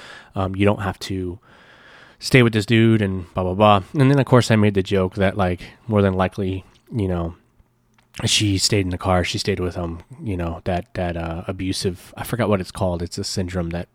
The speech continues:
that people get, and men get it too. And I'm not just singling out you ladies, but there's, there's something about,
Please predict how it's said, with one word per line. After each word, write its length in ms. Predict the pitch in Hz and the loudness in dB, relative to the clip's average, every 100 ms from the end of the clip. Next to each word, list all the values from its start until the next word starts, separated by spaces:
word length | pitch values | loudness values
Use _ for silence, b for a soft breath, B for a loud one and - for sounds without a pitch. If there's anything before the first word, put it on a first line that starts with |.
| - | -20
that 180 | - - | -18 -10
people 240 | - 95 92 | -8 -6 -8
get, 220 | 95 95 | -8 -6
and 500 | 107 107 101 92 107 _ | -2 0 -2 -4 -14 _
men 340 | 135 127 117 120 | -4 2 4 6
get 160 | 113 | 4
it 140 | 101 90 | 2 -2
too. 240 | 98 87 | -2 -2
And 200 | 90 95 | -2 -4
I'm 160 | 98 92 | -4 -2
not 140 | 98 | -2
just 320 | 95 - - | -2 -4 -6
singling 340 | - 101 92 90 | -4 -2 -2 -4
out 120 | 98 | -4
you 160 | 98 90 | -4 -4
ladies, 340 | 87 87 82 B B B B B - | -4 -6 -10 B B B B B -8
but 140 | 101 | -4
there's, 220 | 101 98 | -2 -2
there's 200 | 107 98 | 0 0
something 260 | - 107 110 | 2 2 2
about, 340 | 101 95 95 | 2 2 0